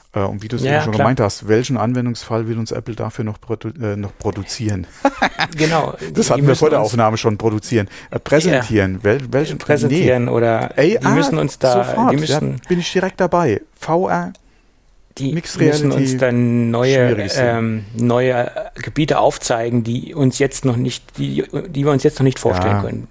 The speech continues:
Speaker 1: das,
Speaker 2: Ganz
Speaker 1: das,
Speaker 2: einfach.
Speaker 1: das, das kriegt doch Apple
Speaker 2: Ja.
Speaker 1: nicht hin. Sorry, aber das
Speaker 2: Das
Speaker 1: kriegt doch Apple nicht hin.
Speaker 2: Das, das weiß ich nicht. Ich weiß es nicht. Auch Apple entwickelt sich weiter.
Speaker 1: Das ist, das
Speaker 2: Und
Speaker 1: ist, ja, auch Apple entwickelt sich weiter. Und, aber ich, wie gesagt, in dem Bereich, hm,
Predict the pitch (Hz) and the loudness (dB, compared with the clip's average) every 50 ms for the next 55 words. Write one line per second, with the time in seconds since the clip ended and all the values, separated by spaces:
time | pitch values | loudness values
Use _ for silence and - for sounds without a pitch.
0 | - - - - - 131 127 120 131 120 113 113 - - 117 - 110 - - - | -18 -14 -8 -4 -2 0 0 0 0 0 -2 -2 -4 -6 -6 -6 -6 -6 -2 -2
1 | 113 - - - 139 - - - - 110 110 107 117 107 98 - - 98 95 98 | -2 -2 0 -4 -4 -2 -2 -2 0 0 0 0 -2 -4 -4 -4 -6 -6 -6 -8
2 | 98 - _ _ _ _ - _ _ _ _ _ - - 107 117 110 113 113 92 | -10 -14 _ _ _ _ -20 _ _ _ _ _ -16 -10 -4 -4 -4 -2 -2 -4
3 | 90 98 98 - 117 113 113 - 113 101 98 104 110 107 98 95 - 107 95 98 | -4 -4 -4 -2 -2 -2 -2 -2 -4 -4 -4 -4 -4 -4 -4 -4 -4 -6 -6 -8
4 | - - - - - - - - - - 107 - - - - 123 117 - 127 127 | -10 -14 -20 -20 -20 -20 -20 -14 -10 -8 -8 -8 -8 -8 -4 -4 -2 0 0 0
5 | 135 131 123 123 113 117 110 104 - - - 120 - 113 113 110 - - - 110 | 0 -2 -2 -2 0 0 -2 -2 -4 -8 -10 -8 -4 -2 -2 -2 -4 -6 -12 -14
6 | 110 - - 120 123 - - - - 127 - 139 127 110 107 110 113 - 110 - | -12 -6 -2 -2 -2 -2 -4 -6 -4 0 0 0 0 0 0 -2 -2 -2 -2 -6
7 | - 98 95 107 101 98 98 - 104 - - - - 110 101 - 135 123 - - | -6 -8 -6 -6 -6 -6 -4 -6 -8 -8 -8 -6 -2 -2 -2 -2 -2 -6 -6 -4
8 | - 120 117 123 123 113 104 104 107 - - - - - - - - - - 123 | -2 -2 -2 -2 0 -2 -2 -4 -4 -8 -10 -16 -20 -20 -18 -16 -16 -12 -8 -4
9 | 117 110 131 170 190 - 110 104 117 - 120 - 180 151 143 139 143 151 143 147 | 0 2 2 4 2 2 0 -2 0 -2 -2 -2 -2 -2 -2 -2 -4 -4 -6 -8
10 | 139 139 - - 135 151 147 160 156 151 156 131 135 123 - - 117 117 - - | -12 -10 -4 -4 -2 -2 0 -2 -2 -2 -4 -6 -6 -6 -4 -4 -2 -4 -4 -4
11 | - - _ - - - - - - 139 120 117 123 151 - - - 117 110 131 | -6 -14 _ -20 -20 -20 -20 -14 -10 -8 -6 -6 -4 -6 -6 -6 -8 -8 -4 -4
12 | 139 151 139 147 - 117 113 139 160 170 - - _ _ - - - _ _ _ | -4 -4 -4 -4 -2 0 0 0 -2 -2 -6 -14 _ _ -20 -20 -20 _ _ _
13 | _ _ _ _ _ _ _ _ _ _ _ _ _ _ _ _ _ _ _ _ | _ _ _ _ _ _ _ _ _ _ _ _ _ _ _ _ _ _ _ _
14 | _ _ _ _ _ _ _ _ _ _ _ _ _ _ _ _ - 113 101 87 | _ _ _ _ _ _ _ _ _ _ _ _ _ _ _ _ -6 -4 -4 -4
15 | 98 | -4